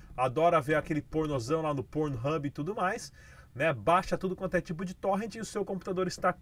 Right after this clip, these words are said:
contaminado, literalmente, e você pode perder as suas chaves privadas e perder o seu dinheiro. Isso é perigosíssimo. Por isso que eu falo,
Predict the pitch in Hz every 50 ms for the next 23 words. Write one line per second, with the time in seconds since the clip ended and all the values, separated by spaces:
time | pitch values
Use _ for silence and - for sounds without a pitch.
0 | - - - 208 226 220 - - 185 170 190 208 208 170 165 175 175 165 131 123
1 | 156 165 - 131 131 156 151 131 151 190 - - 175 151 - - - - - -
2 | - - - - 160 170 190 - - 180 - 180 175 180 175 - - 175 160 156
3 | 170 170 165 - - - 170 170 - - - - - - - - - - - -
4 | - - - 160 147 156 151 151 - - - 170 170 - 180 - 147 160 160 151
5 | 156 - - 160 147 131 147 156 156 - - - 170 156 147 151 117 95 87 85
6 | - - 139 160 - - - - 175 - - - 131 147 156 - - - - -
7 | - - - 165 170 175 180 190 160 175 185 165 113 110 107 - - 101 98 90
8 | - 151 147 - 185 180 - - 143 104 85